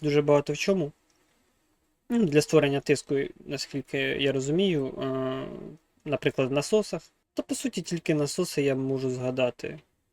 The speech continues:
Для обдуву навряд, е, це використовується. Отже, будуємо із стоп коло, а точніше Convert Entities. Далі використаємо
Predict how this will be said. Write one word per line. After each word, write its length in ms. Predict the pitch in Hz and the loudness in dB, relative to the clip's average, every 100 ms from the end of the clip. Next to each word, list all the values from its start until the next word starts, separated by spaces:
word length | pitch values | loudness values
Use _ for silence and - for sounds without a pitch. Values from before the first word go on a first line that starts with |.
| _ _ _ _ _ - | _ _ _ _ _ -6
Для 220 | 135 143 | 4 4
обдуву 420 | 147 151 165 156 | 4 2 2 4
навряд, 420 | 143 139 143 135 - - | 2 4 4 2 -2 -8
е, 140 | 131 | -6
це 180 | - 135 | -6 -6
використовується. 1040 | 131 135 135 - 175 147 131 - 131 151 - - | -4 -4 -4 -2 -2 -2 -4 -8 -12 -12 -18 -8
Отже, 760 | 147 147 139 135 139 139 135 135 | -2 -2 -2 0 2 2 0 -2
будуємо 1080 | 143 143 156 156 147 143 143 139 139 139 - | -4 -2 0 2 2 2 0 0 -2 -6 -8
із 160 | 156 135 | -10 -10
стоп 920 | - - - - _ - 143 135 127 - - _ _ _ _ _ _ _ _ _ _ _ _ - | -10 -12 -16 -20 _ -2 0 0 -4 -12 -20 _ _ _ _ _ _ _ _ _ _ _ _ -4
коло, 540 | 202 233 240 233 220 - | 2 2 4 2 2 0
а 120 | 147 | -2
точніше 640 | - 147 - 156 - 160 151 151 147 143 | 0 -4 -2 -2 -2 0 0 0 -2 -4
Convert 480 | - 147 143 143 - | -4 -2 0 0 -2
Entities. 680 | 160 160 170 - 170 - - _ _ _ _ _ _ _ _ _ _ _ _ | -6 -4 -8 -6 -6 -6 -16 _ _ _ _ _ _ _ _ _ _ _ _
Далі 380 | 160 151 156 147 | 0 6 6 6
використаємо 1120 | 147 147 147 139 - 143 139 139 139 135 139 | 2 0 -2 -6 -4 -4 -2 -4 -4 -4 -8